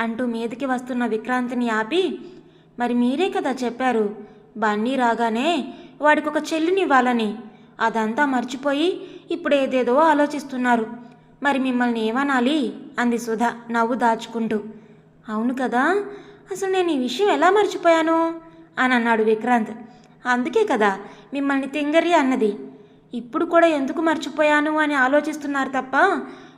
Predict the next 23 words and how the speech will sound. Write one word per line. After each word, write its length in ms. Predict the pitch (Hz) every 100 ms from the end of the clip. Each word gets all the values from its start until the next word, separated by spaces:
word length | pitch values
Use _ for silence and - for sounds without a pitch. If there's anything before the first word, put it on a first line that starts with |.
| -
ఏం 280 | 339 339 339
చేయాలి 600 | 339 330 302 294 302 311
అని 160 | 403
అర్థం 320 | 453 294 320 349
చేసుకోవడం 480 | 339 311 294 294
లేదు 280 | 285 285 285
చూడండి. 520 | 320 339 330 415 480 - - - - - 294
మిమ్మల్ని 480 | 277 247 240 226
కాదు, 380 | 220 226 233 254 - - - -
నన్ను 280 | 320 330 330
నేను 240 | 311 277
అనుకోవాలి," 600 | 254 285 403 359 277 240 - - - - _
అనంది 340 | 240 240 240 214
సుధ 240 | 220 220 240 - -
డ్రామాటిక్గా. 680 | 247 233 247 254 247 226 - - - - _ _ -
"హచ్చా, 380 | 269 - 480 539 - - - -
అవునా? 440 | 220 214 214 311 494 - - - - _ -
ఏం 280 | 220 240 269
చేయాలో 280 | 302 302 294
చెప్పడం 440 | 294 262 269 302
ఎందుకు, 480 | 302 294 311 427 403 - - - 302
చేసేస్తే 440 | 262 294 302 285
పోలా?" 500 | 269 262 254 277 359